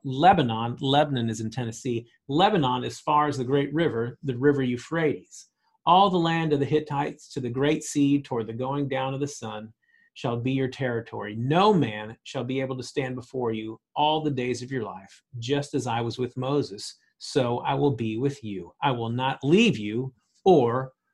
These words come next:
forsake you." Okay, so in the blessing, going back to Abraham, when, uh, when God first made his promise, uh, to the people,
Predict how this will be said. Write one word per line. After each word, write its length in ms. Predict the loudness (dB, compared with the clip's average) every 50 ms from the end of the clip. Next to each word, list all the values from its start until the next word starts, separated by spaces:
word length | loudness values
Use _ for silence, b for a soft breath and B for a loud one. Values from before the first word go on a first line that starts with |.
| _ _ _ -6
forsake 500 | -4 -2 2 4 4 4 4 2 -2 -10
you." 180 | -16 -18 -18 _ _ _ _ _ _ _ _ _ _ _ _ _
Okay, 240 | -10 -4 0 0 0
so 240 | 2 4 6 6 6
in 120 | 6 6
the 80 | 6 4
blessing, 800 | 4 6 8 8 8 8 6 4 0 0 0 0 -2 -4 -6 b b b b b b b _ 2
going 340 | 6 6 8 8 8 6 6
back 480 | 8 8 8 8 6 2 -4 -12 -18 -14 -6
to 180 | -4 0 4 6
Abraham, 720 | 8 8 8 6 4 2 0 -2 -4 -4 -4 -6 -6 -8 -10 _ _ _ _ _ _ _ _ _ -20 -20 _ _ _
when, 340 | 0 2 4 4 4 4 2
uh, 420 | 0 2 2 2 2 2 0 -4 -2
when 200 | 0 0 0 2
God 300 | 4 4 6 6 4 4
first 280 | 2 2 2 2 2 0
made 480 | 2 4 6 6 6 6 4 0 -2 b b b b b _
his 140 | 0 0 0 0
promise, 800 | 0 4 8 10 10 10 8 6 2 -2 -4 -6 -6 -6 -10 b b b b b b b _
uh, 160 | 4 4 4
to 140 | 4 4 2
the 100 | 0 0
people, 600 | 0 4 4 4 4 4 2 -2 -4 -4 -6 -10